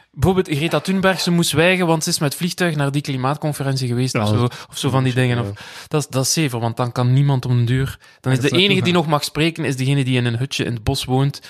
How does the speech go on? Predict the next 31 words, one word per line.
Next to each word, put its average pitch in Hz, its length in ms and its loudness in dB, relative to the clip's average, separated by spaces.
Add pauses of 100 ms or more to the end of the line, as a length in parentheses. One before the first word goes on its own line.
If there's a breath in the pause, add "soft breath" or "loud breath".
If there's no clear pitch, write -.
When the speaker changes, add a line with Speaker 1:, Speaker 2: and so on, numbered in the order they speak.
(140)
Speaker 1:
en 123 120 -2
volledig 127 280 2
is 127 180 -2
losgesneden 131 640 0
van 117 100 2
Speaker 2:
Ja. 117 60 2
Speaker 1:
de 117 60 2
rest 131 160 0
van 131 120 -2
de 127 60 0
Speaker 2:
Wel, 123 120 4
we 123 60 4
Speaker 1:
maatschappij. 131 300 2
Speaker 2:
zitten 139 180 4
nu 123 60 2
net 131 140 -2
vast - 400 -2
in 135 60 4
heel 123 240 2
dat 120 140 2
systeem 127 720 -2
dat, 131 500 -4
dat 120 200 0
we - 320 -2
door 127 180 2
de 113 100 0
heen 120 140 2
de 120 60 2
jaren 117 240 2
hebben 107 180 -6
opgebouwd 143 640 -2